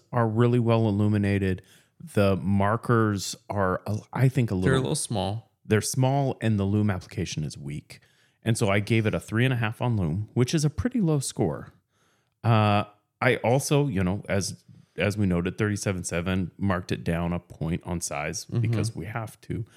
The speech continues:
Speaker 1: Um, pretty much everywhere else, it's, it's nuts. Water resistance, it gets the full marks of eleven.
Speaker 2: Mm-hmm.
Speaker 1: I also gave it an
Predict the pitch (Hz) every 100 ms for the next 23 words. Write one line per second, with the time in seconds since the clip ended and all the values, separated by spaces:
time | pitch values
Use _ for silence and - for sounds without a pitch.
0 | _ _ _ _ - 95 95 92 90 -
1 | - 175 349 - 135 123 95 92 95 -
2 | - - - - 98 - 143 80 - -
3 | - _ _ _ - 98 92 98 110 117
4 | 107 113 - 101 - 135 87 - - -
5 | 95 98 80 85 - 76 69 92 92 92
6 | 90 85 - 117 117 110 135 - 214 143
7 | 170 160 143 98